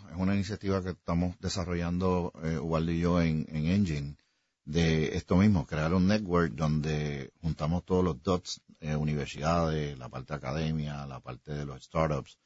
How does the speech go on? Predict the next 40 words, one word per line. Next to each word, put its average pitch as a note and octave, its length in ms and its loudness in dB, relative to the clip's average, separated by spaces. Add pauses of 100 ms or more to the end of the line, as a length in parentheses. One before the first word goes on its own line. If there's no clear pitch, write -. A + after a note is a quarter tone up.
(460)
eh, D2 480 -2
las D#2 220 -4
compañías D2 520 -4
tec-, D2+ 280 -2
de D#2+ 140 -2
tecnología D2+ 520 -2
que D2 100 -8
son D2+ 180 -6
aliadas D2+ 420 0
a C#2+ 120 -4
Engine. D#2+ 420 0 (520)
En E2 260 2
el D#2+ 120 0
caso F2+ 340 0
de G2 80 2
nosotros, F#2+ 500 -2
pues, E2 200 -2 (100)
es E2+ 220 -6
el, F2+ 180 0
la E2+ 140 -2
parte D#2+ 300 -4
de E2+ 80 0
agrotecnología, D#2 1040 -4
que D2 120 -10
es C#2 80 -12
la D2 140 -8
parte, D2 560 -8
eh, C#2+ 540 -8
que D2 120 -8
yo C#2+ 100 -8
entiendo D2+ 420 -6
que C#2+ 80 -14
es D2+ 60 -8
uno E2 200 0
de D#2+ 60 0
los D2 120 -6
cores D#2+ 480 -2
de D#2 100 -6
nosotros, D#2+ 540 -2 (580)
y F2+ 640 2